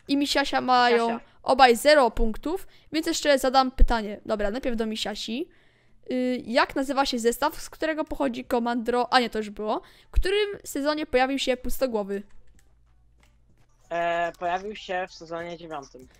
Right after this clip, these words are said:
Speaker 1: W szóstym sezonie, niestety. Więc teraz, yy, Olu-, Olunia. Yy, ile stylów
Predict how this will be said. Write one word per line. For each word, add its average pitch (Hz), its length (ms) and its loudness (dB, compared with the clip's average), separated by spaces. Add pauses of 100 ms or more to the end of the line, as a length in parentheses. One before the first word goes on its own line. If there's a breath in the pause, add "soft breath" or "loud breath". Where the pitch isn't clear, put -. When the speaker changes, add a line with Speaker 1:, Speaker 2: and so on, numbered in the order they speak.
(140)
Speaker 1:
W - 80 -12
szóstym 285 400 -2
sezonie, 247 420 -4
niestety. 240 560 0 (560 soft breath)
Więc - 340 -2
teraz, 262 440 2
yy, 233 500 0 (340)
Olu-, 240 300 -2 (380)
Olunia. 247 520 2 (760)
Yy, 220 240 6
ile 339 340 2
stylów 294 460 -4